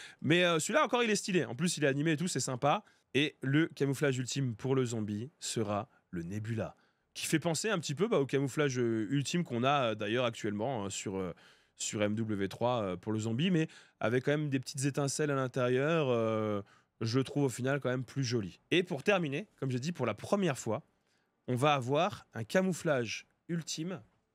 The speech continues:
Warzone. Alors bon, à voir les défis, hein, parce que si, euh,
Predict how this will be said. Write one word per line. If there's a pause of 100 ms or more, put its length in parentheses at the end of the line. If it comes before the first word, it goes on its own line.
Warzone. (160)
Alors
bon,
à
voir
les
défis,
hein, (100)
parce
que
si,
euh,